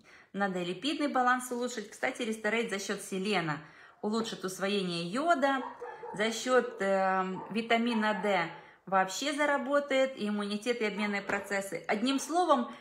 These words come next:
что только не коснись, везде нужно. И Activise, и Restorate. Так вот,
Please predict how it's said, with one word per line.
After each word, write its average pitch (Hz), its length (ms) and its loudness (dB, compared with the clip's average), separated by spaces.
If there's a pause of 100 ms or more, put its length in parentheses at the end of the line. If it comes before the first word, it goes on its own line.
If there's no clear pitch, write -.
(480)
что 302 220 0
только 302 320 2
не 285 120 2
коснись, 302 480 0
везде 240 320 0
нужно. 160 460 0 (100)
И 220 60 -2
Activise, 254 600 0
и 220 100 0
Restorate. 214 600 -2
Так 254 180 0
вот, 247 260 2